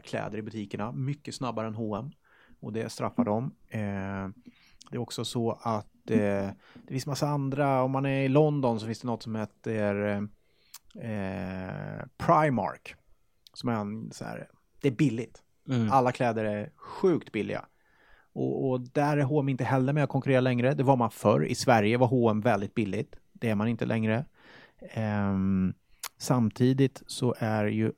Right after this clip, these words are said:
Speaker 1: allt mer klädhandel på nätet. Och där har H och M varit för sena. Man har varit väldigt långsam med att, eh, dra igång e-handeln.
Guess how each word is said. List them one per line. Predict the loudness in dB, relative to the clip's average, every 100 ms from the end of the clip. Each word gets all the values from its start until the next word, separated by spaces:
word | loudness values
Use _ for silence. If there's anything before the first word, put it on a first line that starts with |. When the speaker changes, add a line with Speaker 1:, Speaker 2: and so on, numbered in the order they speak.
| _
Speaker 1:
allt | 2 2 2 -2 0
mer | 2 2 0
klädhandel | -2 0 0 0 -4 -4 -6
på | -2
nätet. | 0 0 -4 -12 -14 -20 _ -20 -20
Och | -20 -10 2
där | 6 6
har | 4
H | 2
och | 2
M | 2
varit | -2 -2
för |
sena. | -8 -4 -6 -6 -12 _ _ -6
Man | 2
har | 2
varit | 4
väldigt | 0 0
långsam | 2 4 2 0 -2 -2 2
med | 2 0 -4 -4
att, | -6 -6 -20 -20 _ _ -20 -20 -20 -20 _ _ _ -16
eh, | -8 -6 -4 -4 -4
dra | 2 4
igång | 6 10 10 10 6
e-handeln. | 4 2 4 4 4 2 -2 -6